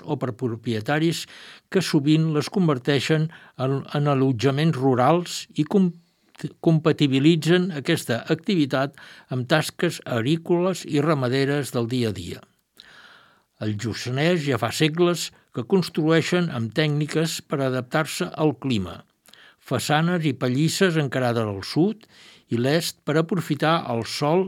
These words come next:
i finestres petites perquè el fred no entri a casa. No deixeu d'apropar-vos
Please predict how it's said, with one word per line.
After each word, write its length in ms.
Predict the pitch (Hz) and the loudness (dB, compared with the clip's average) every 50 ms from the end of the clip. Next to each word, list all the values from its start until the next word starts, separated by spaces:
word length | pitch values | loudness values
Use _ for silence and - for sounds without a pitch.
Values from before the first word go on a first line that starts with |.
| 190 | -4
i 140 | - - 151 - | -6 -8 -6 -2
finestres 600 | - 151 151 156 170 156 127 - - 104 98 - | 0 0 2 2 2 2 0 -2 -6 -8 -8 -10
petites 600 | - - 117 107 - 160 175 175 - 190 185 - - - - - - - - - _ | -10 -8 -10 -6 -4 -4 -2 0 0 0 -2 -2 -6 -10 -14 -18 -20 -20 -20 -10 _
perquè 380 | - 170 160 165 - 170 165 160 | -2 -2 0 2 2 2 2 2
el 140 | - 131 123 | 0 -4 -6
fred 320 | 117 - - 170 160 170 170 | -4 -2 0 0 0 2 0
no 160 | 156 143 147 156 151 | 0 2 2 2 2
entri 240 | 147 - 151 139 | 2 0 0 0
a 80 | 135 127 | 0 0
casa. 460 | 123 - 92 90 - - 104 101 - - - _ _ _ _ _ _ _ _ _ _ - - - - _ - - - - - _ _ - | 0 -4 -6 -8 -8 -12 -14 -16 -18 -20 -20 _ _ _ _ _ _ _ _ _ _ -20 -20 -20 -20 _ -20 -20 -20 -20 -20 _ _ -2
No 140 | 135 151 170 | 0 2 4
deixeu 380 | 165 165 - - 160 175 180 165 | 4 4 4 6 6 6 6 6
d'apropar-vos 840 | 156 123 - 123 117 101 - 131 147 160 170 185 196 202 196 - | 4 2 0 -4 -6 -2 0 0 0 0 0 0 0 0 0 -2